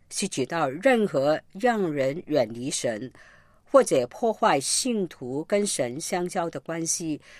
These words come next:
所有的欲望或者喜好都可以称为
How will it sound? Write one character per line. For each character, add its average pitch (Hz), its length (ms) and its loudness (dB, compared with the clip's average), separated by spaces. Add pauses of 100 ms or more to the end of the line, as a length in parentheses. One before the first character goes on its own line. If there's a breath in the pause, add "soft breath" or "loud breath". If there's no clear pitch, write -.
(200 loud breath)
所 156 340 2
有 214 200 6
的 151 160 -4
欲 190 240 -2
望 170 300 0 (240)
或 196 120 0
者 - 140 -4
喜 - 280 -4
好 139 280 -8 (600 loud breath)
都 269 240 6
可 170 220 4
以 151 220 0
称 185 360 0
为 131 280 -2